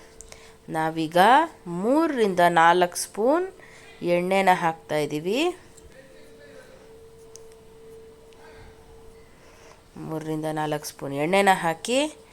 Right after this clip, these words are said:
ಎಣ್ಣೆ ಕಾದ ನಂತರ ಇದಕ್ಕೆ ನಾವು ಹಾಕ್ತಾ ಇದ್ದೀವಿ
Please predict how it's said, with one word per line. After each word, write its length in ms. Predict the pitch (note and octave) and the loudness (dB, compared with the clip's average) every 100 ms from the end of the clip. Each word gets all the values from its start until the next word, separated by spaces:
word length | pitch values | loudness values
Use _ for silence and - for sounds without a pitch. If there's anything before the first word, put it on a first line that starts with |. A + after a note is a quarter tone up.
| - - - - | -20 -20 -20 -14
ಎಣ್ಣೆ 680 | D3+ D#3+ F3 G#3 C#4+ E4+ - - - - - - - | -8 -6 0 2 2 0 -4 -20 -20 -20 -20 -20 -12
ಕಾದ 240 | - E3+ D#3+ | 0 2 2
ನಂತರ 400 | D#3 D3+ D3+ E3+ A#3 D#4+ F4 - - - - - _ - - - - - - | -2 -6 -2 4 6 6 2 -8 -20 -20 -20 -20 _ -20 -20 -20 -20 -20 -14
ಇದಕ್ಕೆ 400 | F3 F3+ F3+ F3 | -8 -6 -2 -2
ನಾವು 220 | D#3+ C#3+ | 0 0
ಹಾಕ್ತಾ 480 | D3+ D3 D3+ - D3 | -2 -6 -6 -6 -2
ಇದ್ದೀವಿ 640 | C#3 C3+ D3+ A3 E4 E4+ | -2 -4 -2 0 0 -2